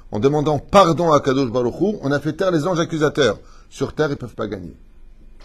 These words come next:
Quand on fait un péché, ou quand on fait une mitzvah, les Lefel Fav Dalim,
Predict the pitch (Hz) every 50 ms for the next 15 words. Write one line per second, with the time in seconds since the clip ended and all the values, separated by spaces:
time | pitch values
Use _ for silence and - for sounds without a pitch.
0 | - - - - - - - - 143 156 139 - - 135 127 113 - - 220 233
1 | 214 190 - - 139 139 135 - 160 147 135 - 208 247 240 160 - - - -
2 | - - - - - - - - - - - - - - 110 - 180 202 - 196
3 | 170 - - 233 220 180 170 170 165 131 113 123 143 160 143 117 104 101 104 113
4 | 117 - 139 135 - 180 196 196 170 220 233 254 302 320 285 247 233 254